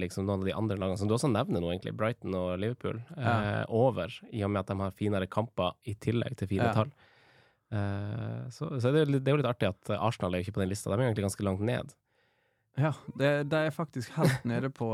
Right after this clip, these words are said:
Speaker 2: en tiendeplass.
Speaker 1: Ja, så det er litt sånn stusslig.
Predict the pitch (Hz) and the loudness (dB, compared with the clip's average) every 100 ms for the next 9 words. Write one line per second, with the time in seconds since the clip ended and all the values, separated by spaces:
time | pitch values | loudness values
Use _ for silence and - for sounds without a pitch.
0 | 95 104 104 104 104 _ _ _ _ _ | -2 -2 -2 -4 -8 _ _ _ _ _
1 | - 117 113 113 113 147 - 123 123 139 | -4 -2 0 -2 -2 -4 2 6 6 4
2 | 160 - 123 143 143 120 107 131 - - | 0 -2 2 4 4 0 0 -2 -4 -8